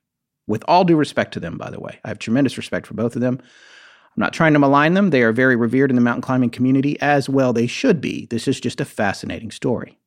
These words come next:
And to that point, Sir Edmund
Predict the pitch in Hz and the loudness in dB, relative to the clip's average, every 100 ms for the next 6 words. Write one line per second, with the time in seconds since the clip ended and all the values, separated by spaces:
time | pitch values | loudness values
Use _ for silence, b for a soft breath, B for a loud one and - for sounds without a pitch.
0 | _ _ _ 147 143 - 208 214 - - | _ _ _ -2 0 0 2 2 0 -2
1 | 226 131 - _ _ _ _ _ _ - | 0 0 -2 _ _ _ _ _ _ -4
2 | 185 185 175 147 98 104 | 0 2 2 2 0 -2